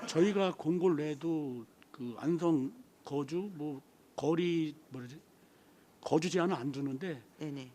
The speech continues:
Speaker 1: 그런 전문 분야에 그 오는 분들이 좀 적더라고요.
Speaker 2: 그 저희 안성시 의회의 특수 상황인가요?
Speaker 1: 그런 문제점이 아니라
Speaker 2: 네.
Speaker 1: 전체적인 문제점인 것 같습니다.
Speaker 2: 네.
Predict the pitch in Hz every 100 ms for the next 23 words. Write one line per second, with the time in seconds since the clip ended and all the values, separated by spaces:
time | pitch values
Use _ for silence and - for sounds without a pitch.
0 | _ - 160 190 185 139 175 185 156 156
1 | 156 156 151 135 123 120 156 170 165 131
2 | 135 135 139 156 139 139 - - 131 -
3 | 131 107 - - - - - _ - -
4 | _ _ _ - 175 - 180 170 143 214
5 | 196 190 175 208 196 185 - 165 160 -
6 | - - 214 202 175 147 139 139 170 -
7 | - - - - - - - - - -
8 | _ _ - - 156 196 151 170 175 190
9 | 185 143 143 170 180 - - 151 139 120
10 | - 160 196 185 175 147 147 143 131 120
11 | 110 - - - _ - _ -